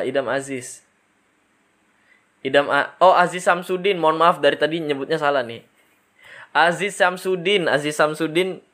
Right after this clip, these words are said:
bilang, eh, "Mic mati lima menit otomatis." Itu yang paling pertama ku dengar tuh, paling pertama ku dengar press release-nya naik. Nggak lama habis itu press release sela-, lain dari itu naik juga. Dari P D I P.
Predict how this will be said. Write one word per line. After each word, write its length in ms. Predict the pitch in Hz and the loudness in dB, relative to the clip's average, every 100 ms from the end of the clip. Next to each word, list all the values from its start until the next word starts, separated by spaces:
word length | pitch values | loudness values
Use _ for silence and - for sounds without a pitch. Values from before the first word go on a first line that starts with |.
| _ _ _ _ _ _ - - | _ _ _ _ _ _ -20 -14
bilang, 560 | 143 147 156 165 175 | 0 4 4 4 2
eh, 160 | 139 143 | 2 2
"Mic 240 | 147 175 | 2 -2
mati 320 | 170 151 175 170 | 0 -2 -2 -2
lima 160 | 160 | -2
menit 240 | 147 160 160 | -4 -4 -2
otomatis." 560 | 143 139 135 135 123 | -2 -2 -4 -6 -10
Itu 320 | 147 233 240 | -6 -2 2
yang 160 | 185 170 | 2 4
paling 240 | 175 175 | 2 2
pertama 240 | 170 190 190 | 0 0 0
ku 80 | 190 | 0
dengar 240 | 214 220 | 2 2
tuh, 80 | 185 | 2
paling 240 | - 165 | -4 -2
pertama 240 | 175 175 175 | 0 0 0
ku 160 | 175 | -2
dengar 320 | 170 190 190 185 - _ | 0 2 2 -2 -16 _
press 240 | 165 175 | 2 4
release-nya 480 | 180 170 180 175 175 | 2 2 0 0 0
naik. 320 | 180 170 165 | 4 2 2
Nggak 200 | 123 127 131 | 0 2 4
lama 240 | 135 143 | 2 -4
habis 160 | 135 131 | -6 -10
itu 240 | 131 185 | -10 -6
press 320 | 170 139 - | -4 -4 -6
release 400 | 135 123 123 - _ - | -6 -6 -6 -12 _ -16
sela-, 400 | - 127 120 - | -2 2 2 2
lain 400 | 123 123 127 127 | 2 2 0 0
dari 240 | 120 113 | 0 -2
itu 80 | 175 | -6
naik 240 | 175 143 | -4 -4
juga. 480 | 143 180 190 180 156 - _ _ _ _ _ _ _ _ | -6 -2 4 4 4 -2 _ _ _ _ _ _ _ _
Dari 400 | 131 135 147 165 | 4 4 4 2
P 80 | 165 | 2
D 40 | 165 | 4
I 160 | 170 | 2
P. 120 | 190 | 0